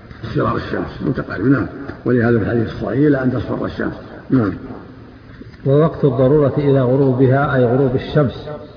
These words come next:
Speaker 2: فالصلاة فيه أداء، لكن يأثم بالتأخير إليه لغير عذر.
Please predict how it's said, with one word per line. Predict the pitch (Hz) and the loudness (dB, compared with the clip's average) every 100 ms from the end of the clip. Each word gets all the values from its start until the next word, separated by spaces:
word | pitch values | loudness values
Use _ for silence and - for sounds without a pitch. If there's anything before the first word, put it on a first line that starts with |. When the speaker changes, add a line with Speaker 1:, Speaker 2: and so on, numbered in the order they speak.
| - - - - | -20 -20 -18 -6
Speaker 2:
فالصلاة | 120 - 139 143 135 127 | -4 -2 0 0 0 0
فيه | 143 127 143 | 2 2 0
أداء، | 127 139 139 127 135 139 135 - 127 | 0 2 2 0 -2 -2 -4 -8 -2
لكن | 143 147 139 | 0 0 0
يأثم | 131 151 - 135 123 | 2 0 -2 -2 -2
بالتأخير | 123 127 - 135 - 143 131 | -2 -4 -4 -6 -2 0 0
إليه | 131 127 139 131 | 0 2 2 2
لغير | 127 135 123 | 2 2 2
عذر. | 113 104 | 0 -2